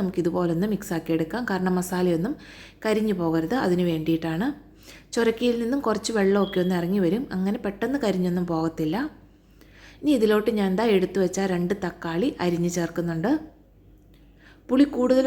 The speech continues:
വേണമെന്നുള്ളവർക്ക് കുറച്ച് പുളി കൂടി ഇതിലോട്ട് പിഴിഞ്ഞ് ചേർക്കാവുന്നതാണ്. പക്ഷേ അതിപ്പോൾ ചേർക്കരുത്, പിന്നീടാണ് അത് ചേർത്ത് കൊടുക്കേണ്ടത്. തക്കാളി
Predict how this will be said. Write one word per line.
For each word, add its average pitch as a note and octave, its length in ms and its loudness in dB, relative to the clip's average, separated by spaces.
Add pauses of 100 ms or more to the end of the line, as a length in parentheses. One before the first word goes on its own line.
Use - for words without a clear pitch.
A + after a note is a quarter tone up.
വേണമെന്നുള്ളവർക്ക് G#3 800 0 (120)
കുറച്ച് G3 320 -6 (100)
പുളി G3+ 280 4
കൂടി G3+ 260 0
ഇതിലോട്ട് F3+ 500 0
പിഴിഞ്ഞ് F3+ 360 2
ചേർക്കാവുന്നതാണ്. F3 720 -2
പക്ഷേ G#3 240 -4
അതിപ്പോൾ G#3+ 360 -4
ചേർക്കരുത്, F3+ 460 -2 (520)
പിന്നീടാണ് A3+ 560 0 (100)
അത് F3 180 -2
ചേർത്ത് E3+ 300 -4
കൊടുക്കേണ്ടത്. E3+ 540 -2 (760)
തക്കാളി A3+ 340 2